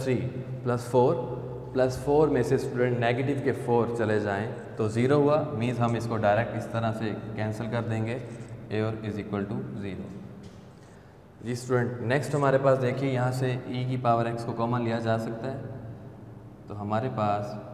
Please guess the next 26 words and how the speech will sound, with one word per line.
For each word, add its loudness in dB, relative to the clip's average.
टू -2
यू 0
डैश -4
is -8
equal -8
to -4
zero। -6
स्टूडेंट, 2
या 8
तो 2
ये 4
is 2
equal 0
to 0
zero 4
है 6
या 4
फिर 4
ये 2
is -4
equal 0
to -2
zero 0
है। 0
तो 2
हम 2